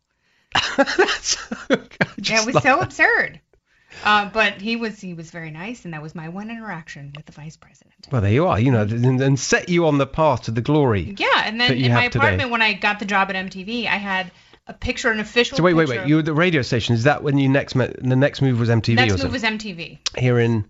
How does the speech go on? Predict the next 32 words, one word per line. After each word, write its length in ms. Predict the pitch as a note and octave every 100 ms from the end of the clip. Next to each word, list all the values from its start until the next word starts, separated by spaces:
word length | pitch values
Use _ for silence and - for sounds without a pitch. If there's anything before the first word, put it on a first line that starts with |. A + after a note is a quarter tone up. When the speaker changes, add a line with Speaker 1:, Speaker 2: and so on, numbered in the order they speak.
| _
Speaker 1:
we're 120 | C#3
talking 340 | B2+ C#3+ C3 A2+
here 180 | A2+ A2
in, 100 | G#2+
in 220 | G#2+ G#2+
Los 160 | G#2 A2
Angeles. 320 | F#2+ F2+ F#2+
So. 140 | -
Speaker 2:
No, 80 | F4
in 100 | C#4
New 80 | G#3
York. 420 | G#3 D4+ F#3 - _ _ _ _ _ -
Speaker 1:
Oh, 400 | A3 C4+ D#3 - - -
interesting. 460 | F3+ - - E2+ F2+
Speaker 2:
Yeah, 240 | A#3 G#3
so 60 | -
Speaker 1:
Okay. 220 | A3+ A#2
Speaker 2:
that 200 | A#3+ D#4+
was, 200 | F4 C#4
that 180 | A3 D4+
was, 120 | D#4+
like, 260 | C4+ B3+ F#3
July 360 | G3+ G3+ G#3+ A3
of 100 | G#3+
ninety-two, 480 | G#3+ G3+ G3 A3 G#3
and 140 | G3
then 340 | F#3 F#3 F3+ F#3 _ _ -
in 140 | G3
August 460 | - A#3 B3+ B3+ A#3+
of 80 |
ninety-two, 1000 | G#3 G3+ G3+ F#3+ - G3+ F3+ F3 E3+ E3+ F#3+ _ _ _ _ F#3+
my, 220 | G3+